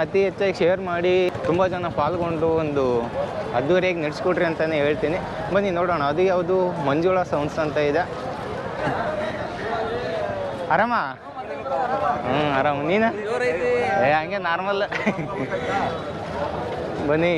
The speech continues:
ಇದು ಯಾವುದು? ಡಿ ಜೆ ನೋಡಿ, ಇದೊಂದು ಕವರ್ ಮಾಡೋಣ. ಮಂಜುಳಾ ಡಿ ಜೆ ಅಂತೇಳಿ. ಇದು ಒಂದು ಫೇಮಸ್ ಡಿ ಜೆನೇ, ಮಂಜುಳಾ ಡಿ ಜೆ. ತುಂಬ ಸೌಂಡ್ ಕೂಡ ಅಷ್ಟೇ ಚೆನ್ನಾಗಿರ್ತೈತಿ. ಲೈಟಿಂಗ್ಸು, ಬಾಕ್ಸ್ ನೋಡಿ ಎಷ್ಟೊಂದು ಹಾಕಿದ್ದಾರೆ.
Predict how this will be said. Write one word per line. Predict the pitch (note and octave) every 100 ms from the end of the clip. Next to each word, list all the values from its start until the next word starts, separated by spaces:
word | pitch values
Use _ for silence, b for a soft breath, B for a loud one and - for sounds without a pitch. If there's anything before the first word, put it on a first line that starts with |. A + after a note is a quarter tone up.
| D3+
ಇದು | D3+ E3 D#3+
ಯಾವುದು? | D#3 D#3 E3 D#3+ D#3 - - - - - - - - A#2
ಡಿ | C#3
ಜೆ | D3+ C#3
ನೋಡಿ, | C#3+ C#3+
ಇದೊಂದು | B2+ D3+ C#3+
ಕವರ್ | C3 D3 B2+
ಮಾಡೋಣ. | C3+ C#3+ - A3 A3 G#3+ F3 D3 D#3+ F#3 G#3+ G#3 G3 G3+ C3
ಮಂಜುಳಾ | C#3 C#3+ D#3 D3 D3+
ಡಿ | D3 C#3 C#3
ಜೆ | D3 C3+
ಅಂತೇಳಿ. | C3 C3+ A#2+ C#3 - - - - - - - D3+ D3 C#3+ C3+ - - C3+
ಇದು | D#3 F3+
ಒಂದು | E3+ D#3+
ಫೇಮಸ್ | D3+ E3 -
ಡಿ | D3 C#3
ಜೆನೇ, | C#3 B2 C3
ಮಂಜುಳಾ | C3+ D3 D3 C#3
ಡಿ | B2+
ಜೆ. | A#2 C3
ತುಂಬ | D3 D3
ಸೌಂಡ್ | C#3 C#3 C#3
ಕೂಡ | C#3 C#3 B2+
ಅಷ್ಟೇ | B2 C3+ C3
ಚೆನ್ನಾಗಿರ್ತೈತಿ. | B2+ B2+ B2 B2 C3 A#2+
ಲೈಟಿಂಗ್ಸು, | B2 C#3+ D3 B2+ D3+ C#3+ B2+
ಬಾಕ್ಸ್ | B2 C#3+ D3
ನೋಡಿ | C#3 C3
ಎಷ್ಟೊಂದು | C3 C#3+ C3+
ಹಾಕಿದ್ದಾರೆ. | C3+ C3+ C3+ C#3+